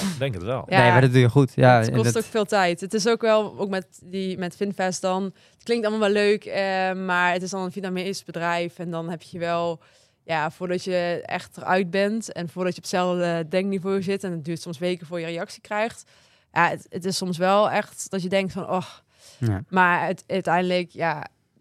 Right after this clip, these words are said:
Speaker 2: je krijgt er dan iets voor terug en daar doe je het voor.
Speaker 1: Ja.
Speaker 2: Maar soms dan denken mensen, "Oh, het is makkelijk omdat je zoveel sponsoren hebt." Maar ja, het kost je inderdaad veel tijd en je probeert altijd ook goede tegenprestaties af te spreken.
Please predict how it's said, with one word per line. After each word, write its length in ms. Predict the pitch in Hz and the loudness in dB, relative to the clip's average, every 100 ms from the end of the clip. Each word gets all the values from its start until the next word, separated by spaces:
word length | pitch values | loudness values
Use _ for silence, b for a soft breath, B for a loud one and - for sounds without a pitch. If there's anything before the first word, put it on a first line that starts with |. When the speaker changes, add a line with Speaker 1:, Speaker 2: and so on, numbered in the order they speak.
| - 165 _ _ - | -18 -18 _ _ -16
Speaker 2:
je 80 | 175 | -10
krijgt 280 | - 175 185 | -4 -4 -2
er 60 | |
dan 100 | 175 | -4
iets 160 | 175 170 | -4 -6
voor 80 | 175 | -8
terug 300 | - 185 - | -6 -6 -6
en 60 | |
daar 120 | 170 160 | -8 -4
doe 180 | 190 | -4
je 60 | 175 | -4
het 140 | 147 | -6
voor. 520 | - 165 165 175 165 - | -8 -4 0 0 -2 -8
Speaker 1:
Ja. 180 | 90 73 | -14 -8
Speaker 2:
Maar 160 | 170 165 | -6 -4
soms 220 | 185 180 | -4 -4
dan 100 | 175 | -2
denken 240 | 170 170 | -2 -2
mensen, 220 | 170 160 - | -4 -4 -4
"Oh, 60 | |
het 100 | 165 | -4
is 60 | 170 | -6
makkelijk 300 | 165 185 170 | -6 -6 -8
omdat 160 | 165 | -8
je 60 | - | -8
zoveel 180 | 175 165 | -8 -8
sponsoren 460 | 175 170 175 175 | -8 -4 -2 -2
hebt." 280 | 165 190 - | -2 -4 -6
Maar 260 | 180 170 160 | -6 -4 -2
ja, 200 | 156 - | -2 -4
het 180 | 156 - | -8 -12
kost 200 | 175 - | -12 -10
je 60 | |
inderdaad 240 | 170 165 156 | -8 -6 -8
veel 120 | 165 | -10
tijd 320 | 170 165 170 | -6 -4 -4
en 80 | 175 | -6
je 60 | 170 | -10
probeert 300 | 165 170 - | -8 -8 -6
altijd 260 | 180 175 | -6 -6
ook 180 | - 175 | -8 -10
goede 260 | - 190 175 | -6 -6 -4
tegenprestaties 640 | 165 160 165 170 165 - | -6 -6 -10 -10 -10 -10
af 160 | - 175 | -12 -12
te 100 | 175 | -14
spreken. 540 | - 175 160 175 202 | -10 -8 -6 -6 -8